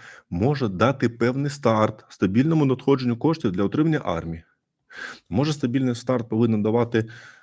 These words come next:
е, певні відповідальності тих, хто краде, продовжує красти і не несе тієї відповідальності, яка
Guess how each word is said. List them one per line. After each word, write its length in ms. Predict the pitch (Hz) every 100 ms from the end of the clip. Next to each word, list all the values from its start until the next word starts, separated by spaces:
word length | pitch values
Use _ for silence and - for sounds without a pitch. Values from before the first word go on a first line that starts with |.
| _ -
е, 640 | 107 113 107 104 104 98 - - - _
певні 420 | 131 120 117 110 107 - - - _ _ _ _ _ _ _ _ _ _
відповідальності 880 | 101 110 123 120 143 185 107 - 87 - _ _ _ _ _
тих, 180 | 113 104
хто 420 | - 98 92 - _ _
краде, 540 | - 92 80 120 131 -
продовжує 500 | - - 110 127 117
красти 440 | 113 101 98 - 92 _ _ - _ _ -
і 80 | 80
не 120 | 80
несе 440 | 78 - 113 120 113 - _
тієї 240 | - 104 92
відповідальності, 640 | 85 92 104 123 107 90
яка 280 | 82 104